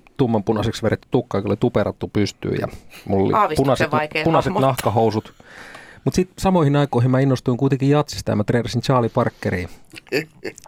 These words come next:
Speaker 1: Niin mä, mä olin oikeesti nuorison taidetapahtumassa kahdeksankymmentäneljä niinku <laughs> näissä ku-, vermeissä soittamassa Charlie Parkeria ja mä voitin.
Speaker 2: No kai nyt. Ja
Speaker 1: Mä en tiedä,
Speaker 2: varmasti
Speaker 1: oliko se nyt sen kostyymin takia vai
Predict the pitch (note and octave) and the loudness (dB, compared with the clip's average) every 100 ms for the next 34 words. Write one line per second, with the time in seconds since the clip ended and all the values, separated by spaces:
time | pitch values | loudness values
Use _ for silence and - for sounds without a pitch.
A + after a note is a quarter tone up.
0 | - C#3 C#3+ - - - D3 C#3+ C3+ D3+ | -2 0 0 -4 -8 0 2 2 2 0
1 | D3 C#3 D#3 F#3+ D3 B2 B2+ C3+ A#2+ - | 0 -2 2 2 2 0 2 2 0 -2
2 | A2+ - A2 A2+ A2+ C3 B2+ - - - | -6 -4 -4 -2 -2 0 0 -2 -10 -2
3 | A#2+ A#2 G#2 F#2+ - - _ - - - | 0 2 2 0 -6 -20 _ -20 -20 -20
4 | _ - B2 A2 A2+ _ - - - - | _ -2 -2 0 -4 _ 0 0 -2 -4
5 | F#3 C#3 C3 C#3 - B2 - C#3 C3 G#2+ | 0 2 2 0 -2 -4 0 2 2 2
6 | G2 - G#2+ - D3+ - B2+ G#2 - - | -2 0 -2 0 -2 2 2 2 0 -4
7 | - - - F#3+ F#3+ G#3+ D3 F2+ - - | -4 -4 0 2 4 4 2 0 -6 -18
8 | _ _ - F3+ - F#3+ G3 A#3 G#3 E3 | _ _ -6 -2 -2 2 2 4 4 4
9 | F#3 G3 C#3+ - C#3 - C#3+ A3+ A3+ C4 | 4 2 2 0 -2 -2 -2 0 2 4
10 | E4 D#4 F3 F#3 F3 E3 D#3+ - D#3+ C3 | 4 4 4 2 0 0 -2 0 0 2
11 | G3+ - C#3+ A#2+ A2 A#2 - A2+ B2+ | 2 2 0 0 0 -2 0 0 2